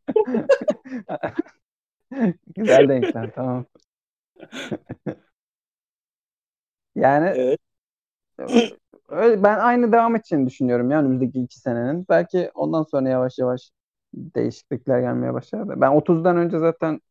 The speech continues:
Speaker 1: daha anca kredimi öderim. <laughs> Ben şu an sadece kredimi ödemek geleceğe dair hedefim. Başka bir hedefim yok.
Speaker 2: Evet.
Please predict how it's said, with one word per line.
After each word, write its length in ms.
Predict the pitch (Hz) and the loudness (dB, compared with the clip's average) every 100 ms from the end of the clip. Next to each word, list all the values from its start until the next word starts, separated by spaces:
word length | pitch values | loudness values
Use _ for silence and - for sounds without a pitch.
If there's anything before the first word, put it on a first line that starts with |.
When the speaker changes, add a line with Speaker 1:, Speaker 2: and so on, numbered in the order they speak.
| _ _ _ _ _ _ | _ _ _ _ _ _
Speaker 1:
daha 360 | 139 139 - _ _ _ _ _ _ _ _ _ _ _ _ _ _ - | 6 6 2 _ _ _ _ _ _ _ _ _ _ _ _ _ _ 0
anca 300 | 139 147 147 | 2 4 4
kredimi 380 | 139 131 160 151 | 4 4 4 2
öderim. 280 | 131 123 - | 4 2 0
<laughs> 260 | - - - _ - - _ _ _ _ 165 143 - 151 | -18 -20 -20 _ -16 -16 _ _ _ _ -20 -4 -2 0
Ben 200 | 127 123 | 2 0
şu 180 | 127 147 | 2 2
an 120 | 139 | 4
sadece 440 | - 190 185 185 180 | 6 8 8 6 4
kredimi 380 | 180 160 135 | 2 4 2
ödemek 320 | 120 120 120 120 - | 0 -2 -2 -6 0
geleceğe 500 | 127 120 127 120 120 | 2 2 2 2 4
dair 340 | 113 117 120 | 4 2 0
hedefim. 400 | 123 117 113 117 _ 120 | -4 -4 -6 -14 _ -20
Başka 260 | - 127 | -8 -4
bir 140 | 127 131 _ _ _ _ | -4 -8 _ _ _ _
hedefim 400 | 120 113 127 117 | -8 -8 -8 -10
yok. 120 | 117 _ _ _ _ _ _ _ _ _ _ _ _ _ _ _ _ _ _ _ _ _ _ _ _ _ _ _ _ _ _ _ - | -10 _ _ _ _ _ _ _ _ _ _ _ _ _ _ _ _ _ _ _ _ _ _ _ _ _ _ _ _ _ _ _ -8
Speaker 2:
Evet. 380 | 113 117 - | -6 -6 -8